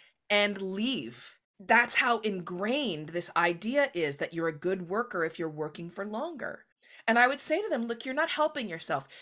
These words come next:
If your job is so taxing that it takes you twelve hours a day,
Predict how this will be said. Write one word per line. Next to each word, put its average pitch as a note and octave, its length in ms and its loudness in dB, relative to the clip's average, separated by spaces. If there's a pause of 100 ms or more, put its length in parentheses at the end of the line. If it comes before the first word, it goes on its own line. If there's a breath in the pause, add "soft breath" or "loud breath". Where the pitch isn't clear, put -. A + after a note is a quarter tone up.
(160 loud breath)
If A#3 220 -4
your F4 180 2
job C4+ 340 4
is A3 140 -2
so C4 180 0
taxing A3+ 560 -4
that C#3 120 -4
it - 100 -14
takes - 320 -6
you G3 60 -10
twelve G3 300 -2
hours F#3 280 0
a F3 60 -6
day, F#3 400 -2